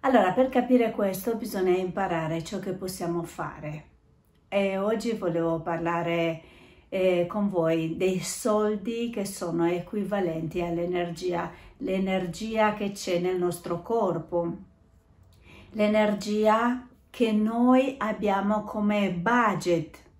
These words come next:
per poter fare questa esperienza, per poter fare un'esperienza ricca. Allora, questa energia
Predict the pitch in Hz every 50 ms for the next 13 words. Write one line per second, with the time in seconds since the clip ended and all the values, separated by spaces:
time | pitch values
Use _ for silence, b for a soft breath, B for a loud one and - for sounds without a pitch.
0 | _ _ _ _ - - _ - - _ - 208 196 - - 202 190 185 - 190
1 | 175 170 170 165 - - 175 170 170 170 180 175 175 - 180 170 170 - 175 170
2 | - - - 175 170 170 170 170 165 165 165 156 - - 175 170 170 175 - B
3 | B B B B B B B B B B - - 202 190 196 - 214 214 - 214
4 | 208 208 - - 185 175 175 175 175 175 180 180 180 180 175 - - 196 185 180
5 | 170 160 160 160 - 180 165 170 170 160 156 - - 170 170 165 - - - _
6 | _ _ _ _ _ _ _ _ _ _ _ _ _ _ _ _ _ _ B B
7 | B B B B B B B 294 277 233 190 190 185 190 277 302 294 - - 285
8 | 247 214 202 185 175 170 165 165 - 185 175 165 165 165 165 165 175 202 226 240
9 | 233 -